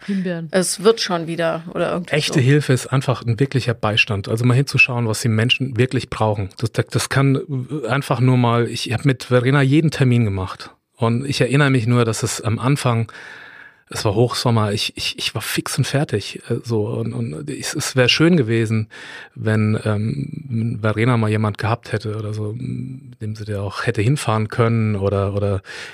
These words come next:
Speaker 3: mich vielleicht da auch mal ein Stück irgendwie entlastet, äh, hätte in der Zeit. Also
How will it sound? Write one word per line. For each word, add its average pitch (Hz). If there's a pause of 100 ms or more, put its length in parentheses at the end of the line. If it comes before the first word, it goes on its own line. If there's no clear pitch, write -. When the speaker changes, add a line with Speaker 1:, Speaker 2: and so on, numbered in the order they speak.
(440)
Speaker 3:
mich 113
vielleicht 104
da 113
auch 107
mal 110
ein 101
Stück -
irgendwie 101
entlastet, 104 (100)
äh, 123
hätte -
in 104
der 104
Zeit. 95
Also 95